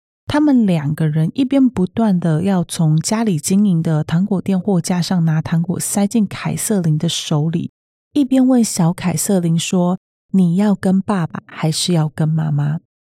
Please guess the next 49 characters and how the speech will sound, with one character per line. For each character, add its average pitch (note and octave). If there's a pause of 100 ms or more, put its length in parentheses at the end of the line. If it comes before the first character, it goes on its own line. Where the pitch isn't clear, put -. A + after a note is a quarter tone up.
(440)
那 F4
时 -
候 C4
的 A#3
凯 E3+
瑟 A3+
琳 F3
她 F#3+
只 -
有 D#3+
四 -
岁， - (280)
不 D#4+
懂 E3
当 F#3
时 F3+
父 A#3
母 E3+
在 F#3+
争 G#3+
吵 -
的 E3
是 E3+
离 D#3+
婚 F#3
这 F#3
件 E3+
事 -
情。 - (480)
是 -
到 G#3+
了 G3
她 G3+
长 F3+
大 A3
一 A3+
点， G3 (220)
她 D4
才 G#3
明 F3
白 E3+
他 -
们 F3+
当 G#3
年 E3+
争 G3
执 E3
的 D#3+
原 C#3+